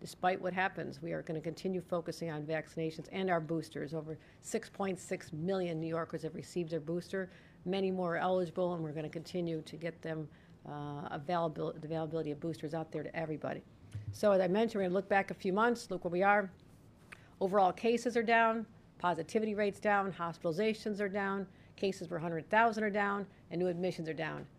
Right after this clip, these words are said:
That is a beautiful picture. That may be one of my favorite slides. Uh, and vaccines and boosters are up in our hospital capacity.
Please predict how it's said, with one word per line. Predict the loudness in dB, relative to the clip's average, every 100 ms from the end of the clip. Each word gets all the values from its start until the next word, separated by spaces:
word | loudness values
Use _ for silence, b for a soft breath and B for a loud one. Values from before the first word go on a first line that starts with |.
| -20 -20 -20 -20 -2
That | 6 6
is | 6
a |
beautiful | 2 0 0
picture. | -4 -6 -6 -16 -20 -20 -20 -8
That | -2
may | 0
be | 0
one | -2
of | -4
my | -6
favorite | -4 -4 -4 -8
slides. | -8 -8 -10 -16 -20 B B B -8
Uh, | -6 -4 -4 -4 -2
and | 2 4 2 2
vaccines | 2 2 -2 -2 0
and | -2
boosters | 0 -2 -2 -2
are | 0
up | -2 -2
in | -6
our |
hospital | -4 -6 -6
capacity. | -8 -4 -6 -6 -12